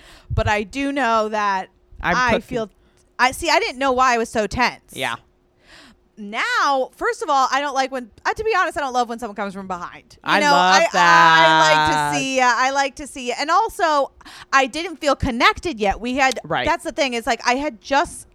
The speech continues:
Speaker 1: said hello, I think, and I, I, it takes me a little bit,
Speaker 2: It takes
Speaker 1: I
Speaker 2: you a
Speaker 1: think,
Speaker 2: little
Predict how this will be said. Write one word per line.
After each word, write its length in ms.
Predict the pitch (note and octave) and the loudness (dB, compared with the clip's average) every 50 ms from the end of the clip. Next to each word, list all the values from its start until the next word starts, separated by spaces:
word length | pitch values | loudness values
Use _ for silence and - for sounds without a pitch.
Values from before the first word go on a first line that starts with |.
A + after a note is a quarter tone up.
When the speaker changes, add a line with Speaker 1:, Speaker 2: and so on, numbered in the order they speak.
| _ - _ | _ -20 _
Speaker 1:
said 240 | - - D4 C4+ - | -10 -6 -6 -6 -6
hello, 420 | - C#4 A#3+ A#3 C4+ C#4+ D#4 E4 | -6 -8 -4 0 2 4 6 6
I 140 | C4+ A#3 B3 | 6 4 2
think, 480 | B3 A#3 G#3 F#3+ F#3+ F#3+ F#3+ _ _ _ _ _ - - - - - - _ - B3 | 0 -4 -6 -6 -6 -8 -10 _ _ _ _ _ -20 -20 -20 -20 -20 -20 _ -4 -2
and 340 | B3 B3 A#3 A#3 A3+ A3 - _ - | 0 2 2 2 0 -2 -6 _ -2
I, 180 | A3+ A3+ A3+ F#3+ _ - - _ _ - | 0 0 -2 -2 _ -20 -20 _ _ -4
I, 380 | G3 G3+ G#3+ A3+ A#3 A#3 A3+ - - | -2 0 2 2 2 0 -4 -6 -8
it 80 | A#3 - | -8 -4
takes 320 | - D#4 C#4+ A#3+ - - | -4 -4 -4 -4 -8 -8
me 140 | D4 D4+ C#4+ | -8 -4 -4
a 60 | C4 | -2
little 320 | A#3 A#3 A#3+ B3 C4+ C#4+ C#4+ | -2 0 0 2 2 2 2
bit, 280 | G#3+ A#3+ G#3+ G#3 F3+ | 2 0 -2 -2 -4
Speaker 2:
It 60 | D3 - | -6 -6
takes 160 | - G#2+ G#3 | -6 -2 0
Speaker 1:
I 40 | G#3 | 0
Speaker 2:
you 100 | G3+ C3+ | 0 -2
a 40 | C#3 | -2
Speaker 1:
think, 200 | D3+ - - - | -4 -4 -4 -4
Speaker 2:
little 60 | A#3 | -6